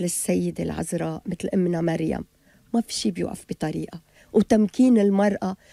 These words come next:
هو مدماج أساسي لخلاص وانتشال وإعادة أعمار لبنان وطننا كلنا،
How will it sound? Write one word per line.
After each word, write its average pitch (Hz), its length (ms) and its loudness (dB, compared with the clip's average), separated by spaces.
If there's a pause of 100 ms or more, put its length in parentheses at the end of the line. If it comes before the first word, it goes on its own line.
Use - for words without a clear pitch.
(260)
هو 226 340 4
مدماج 202 760 6 (180)
أساسي 196 720 2 (680)
لخلاص 190 1500 -2 (300)
وانتشال 175 960 0 (720)
وإعادة 208 680 4 (100)
أعمار 175 500 -2
لبنان 151 560 -4 (280)
وطننا 170 560 0
كلنا، - 420 -8